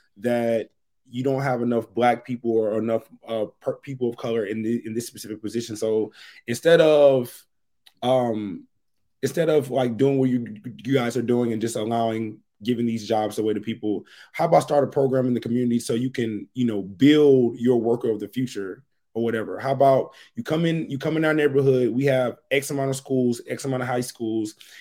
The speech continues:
you put this program into play, um, mandating a certain scholastic achievement for these students, and in turn, you teach them the necessary skills that's gonna start a, a route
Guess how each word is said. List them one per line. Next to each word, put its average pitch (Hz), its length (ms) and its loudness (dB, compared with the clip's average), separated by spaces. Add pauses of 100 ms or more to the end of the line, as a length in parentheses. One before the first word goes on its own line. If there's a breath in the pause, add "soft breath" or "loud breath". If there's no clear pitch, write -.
(140)
you 131 500 2 (180)
put 185 220 2
this 170 320 0 (320)
program 160 380 0
into 143 180 -2
play, 123 480 0 (480 loud breath)
um, 123 500 -4 (460)
mandating 147 640 6
a 120 40 -2
certain 143 320 0
scholastic 135 480 0
achievement 135 420 -4
for 123 140 -4
these 127 240 0
students, 123 460 0
and 117 100 -4
in 113 80 -2
turn, 135 460 -2 (220 loud breath)
you 151 120 -2
teach 160 240 -2
them 139 120 -4
the 131 60 0
necessary 120 500 -2
skills 135 480 4
that's 113 120 -6
gonna 113 280 -4 (220)
start 123 540 0 (320 soft breath)
a, 110 220 -6
a 107 120 -4
route 120 400 4